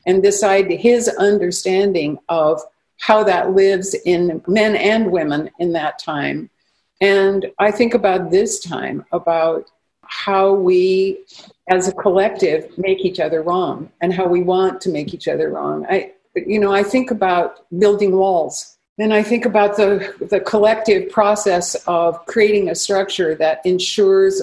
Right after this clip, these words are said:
our rightness, that keeps everything else out. And so this struggle that Jung is having right now is our struggle right now in terms of how do we live,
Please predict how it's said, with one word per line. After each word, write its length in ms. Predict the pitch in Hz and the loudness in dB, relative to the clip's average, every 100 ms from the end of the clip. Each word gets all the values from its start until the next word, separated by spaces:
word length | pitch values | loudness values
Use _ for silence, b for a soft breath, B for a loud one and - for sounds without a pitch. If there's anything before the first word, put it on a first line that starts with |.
| - | -4
our 420 | 165 165 160 160 - | -2 0 0 -4 -4
rightness, 800 | 175 202 202 160 143 - - - | 0 2 2 -2 -6 -8 -10 -8
that 400 | 170 165 165 - _ | -2 0 -2 -8 _
keeps 300 | - 226 - | -4 -2 0
everything 440 | 196 185 185 165 | 0 0 0 -4
else 260 | 160 156 - - | -6 -6 -8 -4
out. 420 | 180 160 - - b b b - | -2 -2 -4 -10 b b b -6
And 140 | 180 | -4
so 320 | 175 214 185 180 | 0 2 2 2
this 560 | 202 240 233 - - _ - _ _ _ | 2 2 0 -8 -16 _ -20 _ _ _
struggle 640 | - - 247 247 220 165 | -12 -2 2 2 2 -2
that 240 | 165 175 180 | -2 -2 0
Jung 180 | 185 180 | 0 0
is 140 | 160 | -2
having 380 | 185 170 175 165 | -2 -2 -2 -2
right 280 | 165 160 170 | -4 -4 -4
now 280 | 175 156 | -4 -4
is 180 | 156 160 | -4 -2
our 180 | 165 165 | -2 -2
struggle 400 | - 147 - - | -2 -8 -8 -12
right 240 | 139 139 135 | -6 -6 -6
now 260 | 147 143 - | -8 -10 -10
in 100 | 170 | -8
terms 400 | 175 190 170 175 - | -6 -4 -4 -6 -6
of 280 | 156 147 147 - _ _ _ | -4 -2 -4 -10 _ _ _
how 300 | - 202 208 | -4 2 2
do 100 | 214 | 2
we 560 | 190 185 185 185 185 190 - _ | 0 2 2 2 0 -4 -14 _
live, 720 | 170 170 226 240 143 143 208 | -2 2 4 4 2 -2 -8